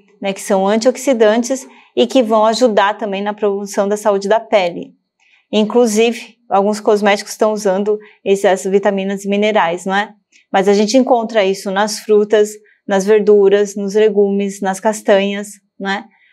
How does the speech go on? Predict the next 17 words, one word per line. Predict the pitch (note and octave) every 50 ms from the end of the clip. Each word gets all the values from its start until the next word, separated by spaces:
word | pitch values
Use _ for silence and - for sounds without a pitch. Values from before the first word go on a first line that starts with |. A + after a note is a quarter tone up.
| _ _ _ _ -
Uma | G#3 G#3 G#3 G#3+
alimentação | G#3+ G#3+ G#3+ G#3 G#3 G#3 G#3+ G#3 G#3 - A3+ G#3+ G#3+
rica | G#3 G#3+ - A#3 A3+ A#3 - G#3+ -
e | - A3
bem | G3+ G#3+ G#3+
colorida, | G#3 G#3 G#3+ G3 F#3 G3 F#3+ A3+ A3+ G3+ D#3+ F3+ E3+ - - _ _ _ _ _ _ _ -
né? | G3 G3+
Tudo | G3 A3 C4+ C#4 D4 D4+
que | C4+ - C#4
tem | - C#4 B3
carotenoide, | A#3 B3 A3+ G#3+ A3 G#3+ A3 A#3+ A3 G#3 G3+ G3+ G#3 G3 F#3+ F#3 - G3 F#3+
vitamina | E3+ F#3 F#3+ G#3 G#3 A3 G#3+ G3+ G3+ G3+ G3 F#3+
A, | F#3 F#3+ G3+ G#3 G3 E3+ - - _ _ _
são | - - B3 A3+
os | A3 G#3+
alimentos | A#3 A3 G#3+ A3 G#3+ G#3+ A3 G#3 G#3+ A3+ G#3+ G#3+ G#3+
mais | A3 G#3 G#3 G#3+ G#3+ G#3 G#3 - -